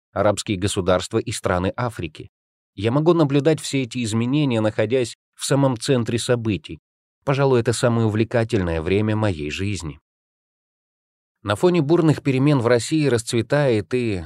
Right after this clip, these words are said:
дорогая моему сердцу, сфера культуры. Театры и концертные залы заполнены. Проходят яркие события, в том числе и в Большом театре, где с две тысячи четырнадцатого года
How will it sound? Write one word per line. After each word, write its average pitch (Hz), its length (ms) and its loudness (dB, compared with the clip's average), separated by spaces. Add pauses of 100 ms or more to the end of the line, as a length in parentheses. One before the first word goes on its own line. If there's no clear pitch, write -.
дорогая 110 520 0
моему 113 320 0
сердцу, 107 500 -2
сфера 101 400 -2
культуры. 82 580 -8 (640)
Театры 90 520 0
и 80 40 -10
концертные 95 640 -2
залы 98 340 2
заполнены. 87 680 0 (380)
Проходят 113 400 0
яркие 120 400 0
события, 110 540 -2
в - 100 -8
том 127 160 0
числе 117 380 -2
и - 20 -2
в 85 100 -12
Большом 113 480 -2
театре, 95 560 -6 (140)
где 90 260 -4
с 82 60 -4
две 82 180 -8
тысячи 120 400 -4
четырнадцатого 101 800 -2
года 107 320 0